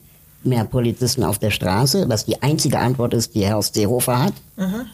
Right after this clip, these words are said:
Speaker 1: ähm, sondern es geht dann eben um die Frage, ähm, keine Ahnung, Zukunftssicherheit, Ausbildungssicherheit, Arbeitsplatzsicherheit, Wohnungssicherheit, ähm, Rentensicherheit.
Speaker 2: Mhm.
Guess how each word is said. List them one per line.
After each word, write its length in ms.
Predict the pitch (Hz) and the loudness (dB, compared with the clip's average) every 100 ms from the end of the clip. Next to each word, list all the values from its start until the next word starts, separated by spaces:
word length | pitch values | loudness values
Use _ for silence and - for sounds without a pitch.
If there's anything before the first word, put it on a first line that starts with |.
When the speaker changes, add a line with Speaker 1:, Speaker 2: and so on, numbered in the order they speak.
| - | -2
Speaker 1:
ähm, 300 | 117 120 117 | 0 2 2
sondern 340 | 120 127 127 | 2 2 2
es 180 | 120 - | 0 0
geht 180 | 143 135 | 0 2
dann 120 | 127 | 2
eben 220 | 131 131 | 2 2
um 160 | 123 123 | 2 2
die 80 | |
Frage, 580 | 123 - 120 120 123 120 - - - - 120 | 0 0 0 2 2 0 -2 -12 -18 -8 0
ähm, 320 | 120 117 110 | 2 2 2
keine 220 | 117 113 | 0 0
Ahnung, 460 | 92 110 113 110 107 | 2 2 2 2 2
Zukunftssicherheit, 1120 | - 135 120 110 120 110 110 98 117 110 113 - - - - | 0 2 2 2 0 2 2 2 0 0 -2 -4 -20 -12 -4
Ausbildungssicherheit, 1120 | 123 131 127 113 113 107 110 90 110 104 - | -2 0 0 0 0 0 2 2 0 0 0
Arbeitsplatzsicherheit, 1040 | 117 120 104 113 107 107 98 87 127 107 | 0 0 0 -2 0 -2 -2 -2 -2 0
Wohnungssicherheit, 880 | 131 135 139 135 120 113 87 104 110 - - - - - | 2 4 4 2 0 0 0 0 -2 -4 -18 -20 -20 -4
ähm, 380 | 117 110 113 113 | 0 2 2 2
Rentensicherheit. 880 | 117 135 143 120 120 110 107 104 - | 2 2 2 2 0 2 2 0 -2
Speaker 2:
Mhm. 280 | 196 196 | -4 -4